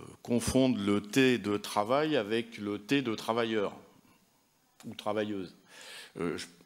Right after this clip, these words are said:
pense que c'est déjà, euh, pour, euh, le présent et l'avenir, quelque chose, euh, qui est, est, qui est essentiel.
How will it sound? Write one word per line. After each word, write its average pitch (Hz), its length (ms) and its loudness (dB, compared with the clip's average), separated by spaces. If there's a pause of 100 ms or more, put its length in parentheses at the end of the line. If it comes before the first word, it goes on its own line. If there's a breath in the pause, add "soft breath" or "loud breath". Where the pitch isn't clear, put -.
(240)
pense 147 180 -2
que 123 100 -2
c'est - 180 -4
déjà, 131 380 2
euh, 101 200 2 (320)
pour, 92 320 0
euh, 85 180 -2
le 110 580 2
présent 120 460 0
et 98 80 0
l'avenir, 127 500 2 (300 loud breath)
quelque 101 260 -2
chose, 135 360 0
euh, 95 240 2 (640 loud breath)
qui 117 160 2
est, 127 160 2
est, - 380 0
qui 131 160 4
est 135 140 2
essentiel. 113 540 0